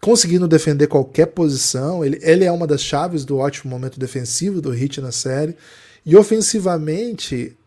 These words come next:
o jogo de ontem foi um pouco diferente pelas escolhas que o Boston Celtics fez. Agora, lá nos dois, nas duas vitórias no T D Garden, o que esse cara atraiu de defesa?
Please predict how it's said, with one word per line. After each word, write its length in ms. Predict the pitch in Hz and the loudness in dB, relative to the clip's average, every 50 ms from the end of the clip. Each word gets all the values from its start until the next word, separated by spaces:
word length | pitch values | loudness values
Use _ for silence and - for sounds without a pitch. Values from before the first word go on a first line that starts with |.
| _ _ | _ _
o 60 | - | -2
jogo 200 | 170 254 262 254 | -2 0 0 0
de 80 | 208 233 | 2 0
ontem 160 | 240 233 240 | 2 2 0
foi 160 | 226 - 233 | -2 -2 -4
um 20 | 220 | -4
pouco 220 | 226 226 220 214 | -4 -4 -6 -6
diferente 540 | 202 - - 226 226 208 196 202 226 208 - | -8 0 4 4 6 6 4 2 0 -4 -2
pelas 280 | - 202 202 208 202 196 | 2 2 4 4 2 0
escolhas 460 | 190 - - - 185 180 190 185 - | -2 -4 -2 0 2 2 2 0 -2
que 80 | - | -4
o 40 | 190 | -6
Boston 280 | 170 180 170 - 185 170 | -4 -4 -4 -4 -6 -6
Celtics 460 | - - 170 165 - - - - - | -4 -4 -4 -4 -6 -10 -12 -10 -4
fez. 340 | - 156 151 156 170 - - _ _ - - - - - _ _ _ _ _ _ _ _ _ - | -2 0 0 0 -2 -4 -10 _ _ -20 -20 -20 -20 -20 _ _ _ _ _ _ _ _ _ -6
Agora, 760 | 151 147 139 139 139 139 135 131 131 127 123 120 123 123 - _ _ _ _ _ _ _ _ _ - | -4 -2 2 2 4 4 4 2 0 0 -2 -2 -4 -6 -8 _ _ _ _ _ _ _ _ _ -10
lá 240 | 143 127 123 123 135 | -6 -4 -2 -2 0
nos 160 | 180 185 156 | 0 0 2
dois, 220 | 143 143 160 175 | 4 4 4 4
nas 160 | 160 147 123 | 2 -2 -2
duas 180 | 123 127 143 151 | -2 -2 -2 -2
vitórias 480 | 160 156 156 - 135 131 131 131 123 117 | -2 -2 -2 0 0 2 2 0 0 -2
no 160 | 123 135 151 | -4 -6 -8
T 140 | - - 139 | -8 -8 -6
D 100 | 135 127 | -6 -4
Garden, 460 | 120 127 127 135 151 156 151 156 - _ _ _ _ - | -4 -2 -2 0 0 0 -2 -4 -8 _ _ _ _ -8
o 100 | - 127 | -8 -6
que 200 | - - 156 160 | -2 2 2 4
esse 240 | - - - 262 | 4 2 0 -4
cara 420 | - - 233 240 240 240 247 233 233 | -2 0 0 2 4 4 2 2 0
atraiu 460 | 208 185 - - 196 196 185 180 185 | 0 -2 -2 2 2 2 4 4 2
de 80 | 185 190 | 0 0
defesa? 720 | 180 196 196 190 - - 202 196 175 147 120 113 123 117 | 0 0 -2 -2 -2 0 0 2 2 2 0 -2 -4 -6